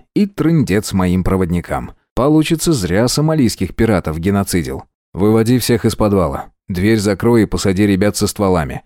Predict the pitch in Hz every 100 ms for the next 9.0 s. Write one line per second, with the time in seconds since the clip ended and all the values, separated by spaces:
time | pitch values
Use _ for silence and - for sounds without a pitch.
0 | _ - 101 113 113 - 113 110 110 113
1 | 104 110 104 - 113 113 - 113 110 127
2 | 117 110 117 104 78 71 - _ _ _
3 | - - 170 151 101 135 143 110 - 113
4 | 87 - 92 - 95 82 - 73 87 95
5 | - 98 78 73 82 85 90 67 65 -
6 | _ _ - - 113 - 98 120 120 95
7 | 101 107 110 110 101 110 104 113 113 117
8 | 101 95 90 82 80 82 110 120 - 69